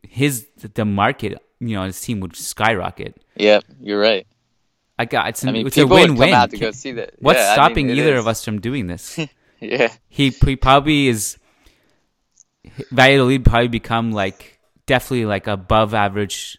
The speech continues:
Speaker 1: La Liga team, fighting for a European spot. We keep pumping them with talented players. We develop them. Put in that clause where they can't play against, which I don't, actually don't care about that much, but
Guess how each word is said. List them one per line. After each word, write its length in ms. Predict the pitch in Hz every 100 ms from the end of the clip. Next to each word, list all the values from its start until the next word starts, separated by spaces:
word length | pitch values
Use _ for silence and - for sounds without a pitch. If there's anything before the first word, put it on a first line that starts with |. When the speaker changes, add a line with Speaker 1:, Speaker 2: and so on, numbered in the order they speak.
| -
Speaker 1:
La 160 | 107
Liga 260 | 98 98 98
team, 340 | - 95 95 - _ _ _
fighting 300 | 123 113 107
for 140 | 113
a 40 |
European 540 | 107 104 104 - 107 98
spot. 420 | - 92 95 - _ _ _ -
We 80 | 117
keep 220 | - 127
pumping 300 | 117 110 117
them 140 | 107
with 140 | 107 -
talented 400 | 101 98 95 95
players. 420 | 101 95 110 -
We 60 | 104
develop 440 | 104 90 95 92
them. 260 | - 98 120 _ _ _ _ _
Put 120 | - 120
in 100 | 120
that 180 | 110 -
clause 300 | 110 104 107
where 100 | 104
they 100 | 98
can't 240 | - 107
play 180 | - 98
against, 240 | 98 92
which 140 | 104 101
I 80 | 107
don't, 140 | 107
actually 280 | 101 - 98
don't 140 | 95
care 160 | 92 92
about 360 | 90 92 - -
that 180 | 98 -
much, 260 | 92 -
but 200 | - 90